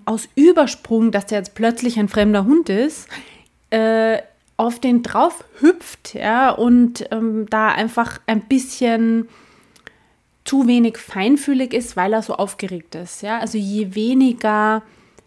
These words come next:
je mehr Aufregung in dem Hund drin ist, desto weniger feinfühlig können sie agieren. Ich hab das heute gehabt auf dem Spaziergang und zwar war da ein Labrador mit einem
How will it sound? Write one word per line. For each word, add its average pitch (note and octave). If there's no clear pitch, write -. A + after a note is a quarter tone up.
je A3
mehr A#3
Aufregung A#3
in F#3
dem F3
Hund F#3
drin G3
ist, A#3
desto G3+
weniger A3+
feinfühlig G#3+
können G3+
sie G3
agieren. F#3+
Ich -
hab A3
das A#3
heute A3
gehabt A#3
auf F#3+
dem G#3
Spaziergang B3
und G#3
zwar F#3
war F3+
da G3+
ein F3+
Labrador B3+
mit A#3+
einem G#3+